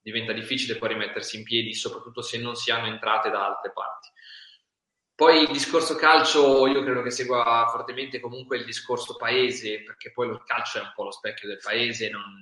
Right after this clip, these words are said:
non è che è un qualcosa che fa parte di un mondo a sé stante. Noi sappiamo che è un paese, il nostro, meraviglioso, straordinario, ma che a volte si smarrisce in alcuni aspetti burocratici, in alcuni aspetti dirigenziali, in alcuni aspetti gestionali,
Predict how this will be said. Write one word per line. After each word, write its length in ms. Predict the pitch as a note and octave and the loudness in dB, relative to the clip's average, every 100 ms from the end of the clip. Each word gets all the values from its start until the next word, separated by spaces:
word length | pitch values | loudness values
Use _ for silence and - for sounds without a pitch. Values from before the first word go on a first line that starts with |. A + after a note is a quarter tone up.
| G2 | -20
non 140 | - - | -16 -12
è 120 | G#2+ | -10
che 140 | - G#2 | -8 -8
è 40 | |
un 140 | G2+ G2 | -8 -8
qualcosa 420 | G2+ - A2+ G#2+ | -6 -4 -6 -6
che 100 | - | -10
fa 120 | G#2+ | -10
parte 480 | - G#2+ - A2 G#2+ - - - _ | -2 -2 0 -2 -4 -8 -20 -20 _
di 120 | A#2+ | -12
un 60 | A2+ | -8
mondo 220 | A#2 A#2 | -6 -4
a 20 | |
sé 120 | A2+ A2+ | -4 -6
stante. 960 | - A#2+ A2+ G#2+ G#2+ G#2 G2 G2 - | -4 0 0 -2 -4 -4 -4 -8 -12
Noi 140 | - A#2+ | -10 -8
sappiamo 520 | - - B2+ C3 A#2 | -8 0 0 2 -2
che 500 | A#2+ A2+ A2 - - _ _ _ | 0 2 2 -2 -16 _ _ _
è 280 | - - - | -12 -6 -2
un 160 | B2+ A#2+ | -2 4
paese, 400 | B2+ C3+ C3 A#2+ | 8 8 8 4
il 180 | A#2+ A#2+ | 2 2
nostro, 380 | B2+ C3 B2+ | 0 0 -2
meraviglioso, 840 | B2 B2+ C3 C3+ C3+ C3+ C3 C#3 C3+ | 0 0 2 2 4 4 2 2 0
straordinario, 1000 | B2+ A#2+ A#2+ C#3+ A#2+ B2 C3 C#3 C3+ C3+ | 0 0 0 0 2 4 4 4 4 2
ma 140 | A2 | -2
che 100 | - | -4
a 40 | A#2 | -4
volte 320 | B2 C3 B2+ | -2 -2 -4
si 140 | - | -8
smarrisce 1000 | - A#2 A2+ C3+ C3+ B2+ - A#2 A#2 - _ _ _ _ _ _ _ - | -10 -6 -4 -2 -2 -2 -4 -4 -6 -14 _ _ _ _ _ _ _ -12
in 120 | B2+ | -6
alcuni 320 | A#2+ B2 A#2+ | -6 -6 -6
aspetti 600 | A2+ - B2 A#2+ - A2+ | -4 0 2 2 -2 -4
burocratici, 720 | A2+ A#2+ A#2+ C3 B2+ C3 - | -2 -4 4 6 6 4 -2
in 80 | B2+ | -6
alcuni 300 | A2 A2 A#2 | -8 -10 -14
aspetti 420 | A2 - A2+ - | -10 -4 -4 -4
dirigenziali, 720 | A2+ A2+ A2 A#2+ - C3 A#2+ A#2 | -12 -12 -12 -8 0 4 4 2
in 60 | |
alcuni 280 | A2+ - A2 | -2 -6 -10
aspetti 380 | G#2+ A2+ A2 - | -10 -6 -6 -8
gestionali, 720 | A2+ G#2+ C#3 C3 A#2+ A#2+ B2 | -12 -10 -6 -2 0 0 -2